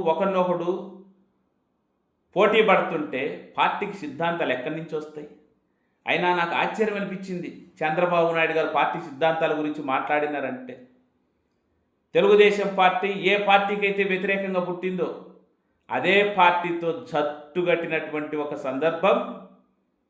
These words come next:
పార్టీకి సిద్ధాంతాలు ఉన్నాయా? కాంగ్రెస్ పార్టీతో జట్టుగట్టి కాంగ్రెస్ కండువా మెడలో వేసుకొని ఎన్నికలకు పోయినటువంటి చంద్రబాబు నాయుడు గారు తెలుగుదేశం పార్టీకి సిద్ధాంతాలు ఉన్నాయా? ఏం సిద్ధాంతాలు?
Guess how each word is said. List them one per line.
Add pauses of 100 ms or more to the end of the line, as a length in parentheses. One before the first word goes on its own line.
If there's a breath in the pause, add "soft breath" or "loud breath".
(300)
పార్టీకి
సిద్ధాంతాలు
ఉన్నాయా? (840)
కాంగ్రెస్
పార్టీతో (100)
జట్టుగట్టి (140)
కాంగ్రెస్ (300)
కండువా (120)
మెడలో (120)
వేసుకొని (760 soft breath)
ఎన్నికలకు
పోయినటువంటి (100)
చంద్రబాబు
నాయుడు
గారు (580)
తెలుగుదేశం
పార్టీకి
సిద్ధాంతాలు
ఉన్నాయా? (840)
ఏం (100)
సిద్ధాంతాలు?